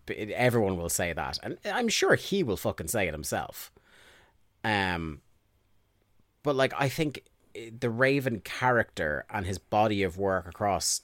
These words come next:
W C W and E C W, um, I think, I think a lot of fans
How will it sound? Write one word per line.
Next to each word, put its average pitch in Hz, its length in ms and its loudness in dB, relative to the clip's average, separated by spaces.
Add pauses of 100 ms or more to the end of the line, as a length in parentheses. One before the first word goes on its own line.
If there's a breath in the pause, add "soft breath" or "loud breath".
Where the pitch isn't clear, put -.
(120)
W 92 160 -6
C 101 140 -6
W 90 180 -2
and 82 80 -6
E 87 80 -4
C 90 160 -8
W, 64 400 -10 (320)
um, 76 460 -8 (180)
I 101 60 -4
think, - 400 -8 (1500 soft breath)
I 117 60 -2
think 202 160 4
a 226 40 6
lot 160 260 6
of 147 100 4
fans 101 640 2